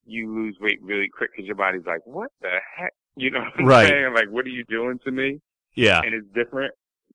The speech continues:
Speaker 1: But now you'll definitely lose weight between, you'll definitely lose weight this week. My only, you know, I like to tell everyone this, and, you know, it's like, now that you've been doing it and you know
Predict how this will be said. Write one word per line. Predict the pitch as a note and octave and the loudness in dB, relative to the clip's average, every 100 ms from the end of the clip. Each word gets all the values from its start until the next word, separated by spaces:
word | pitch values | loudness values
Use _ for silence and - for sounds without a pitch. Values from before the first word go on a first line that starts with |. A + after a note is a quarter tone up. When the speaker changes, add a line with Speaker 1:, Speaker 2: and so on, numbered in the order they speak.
| _ _ _ _ _ _ | _ _ _ _ _ _
Speaker 1:
But | - A#2 A2+ - | 2 4 4 -4
now | A2+ A#2+ B2 B2 A#2 - | 0 4 4 4 0 -4
you'll | B2+ A#2+ | 0 2
definitely | A#2+ C3 - A#2 | 6 4 2 -4
lose | A2 A2 | -2 -4
weight | F#2+ G#2 G2+ G#2 _ - | -2 0 0 -2 _ -18
between, | G#2+ - G#2+ G#2 G2+ G2+ G2+ - _ _ _ _ | -16 -12 -10 -10 -10 -10 -14 -18 _ _ _ _
you'll | A#2+ B2+ | -4 2
definitely | B2+ B2 G2 F#2+ | 2 2 -4 -6
lose | F#2 F2 | -8 -6
weight | F#2 F2 | -8 -8
this | F#2+ - | -14 -18
week. | E2 E2 _ _ _ _ - | -20 -20 _ _ _ _ 0
My | B2+ | 2
only, | C#3+ D3 D3 C3 - | 4 2 0 -4 -6
you | C3 | -6
know, | A2+ | -4
I | G2+ A2 | -2 -2
like | A#2+ - | -2 -4
to | G2+ | -6
tell | A2 G2 | -4 -2
everyone | G2 G2 F#2 F2 | -2 -4 -8 -8
this, | E2+ - | -10 -12
and, | - E2+ D2+ | -20 -20 -16
you | F#2+ | -12
know, | E2+ E2 - | -10 -12 -16
it's | F#2 | -18
like, | G2 F#2 E2+ - _ - | -10 -8 -8 -12 _ -12
now | G#2 A2+ B2+ B2 | -4 0 0 0
that | G2+ F#2 | -6 -8
you've | G2 G2 F2 | -12 -12 -10
been | E2+ F2 | -10 -6
doing | C3 C3 | -4 -2
it | A#2+ - | -4 -6
and | F#2+ | -10
you | F#2+ | -14
know | F#2+ G2 F#2 F#2 F2+ | -8 -4 -2 -4 -6